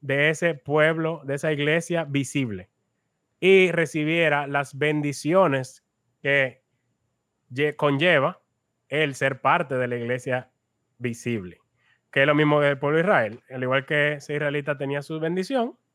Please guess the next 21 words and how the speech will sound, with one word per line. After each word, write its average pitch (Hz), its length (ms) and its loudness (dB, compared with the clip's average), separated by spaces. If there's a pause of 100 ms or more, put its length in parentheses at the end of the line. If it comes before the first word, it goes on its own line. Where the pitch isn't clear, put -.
(240)
como 135 500 0
bebió 127 280 0
en 131 60 0
la 139 140 0
tierra, 156 400 2
que 123 100 -6
fluye 131 300 -2
leche 131 240 -4
y 127 40 -4
miel, 165 480 2
el 131 120 -2
Señor 131 520 0
libraba 131 480 2
sus 135 240 -8
batallas, 131 840 0
peleaba 127 320 -2
sus 139 140 -16
batallas, 131 500 -10
etcétera. 127 500 -10 (880)
Al 135 180 0
igual, 180 500 4